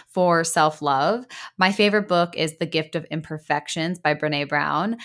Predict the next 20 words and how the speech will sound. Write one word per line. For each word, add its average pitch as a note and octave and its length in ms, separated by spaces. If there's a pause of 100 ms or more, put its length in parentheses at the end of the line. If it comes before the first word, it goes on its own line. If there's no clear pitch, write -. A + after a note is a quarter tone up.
(240)
Uh, F3 120
that F3 360
is F3 220
a D#3+ 140
really F#3+ 320
quick G3+ 340
read, D3+ 460
a D#3 80
lot D#3 280
of F3+ 140
actionable D3+ 640
steps C#3+ 380
that C#3+ 100
you D3 120
can D3 180
take D#3+ 340
towards D3+ 320
developing C#3+ 640
a D3+ 40
self-love C#3 600